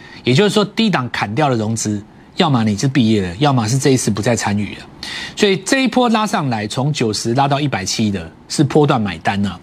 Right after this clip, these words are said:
那因此的话，短寿会是受到这个股息的干扰，要整理啊。但是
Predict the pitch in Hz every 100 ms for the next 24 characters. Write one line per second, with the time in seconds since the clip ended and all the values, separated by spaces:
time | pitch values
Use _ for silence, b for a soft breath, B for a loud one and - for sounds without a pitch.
0 | - B B B B B 202 233 285 196
1 | 233 220 147 131 214 208 190 - - 190
2 | 208 180 170 - - - - 175 147 -
3 | - - 117 110 113 117 110 117 123 -
4 | - - - - 156 131 107 113 87 -
5 | - B B B 196 180 196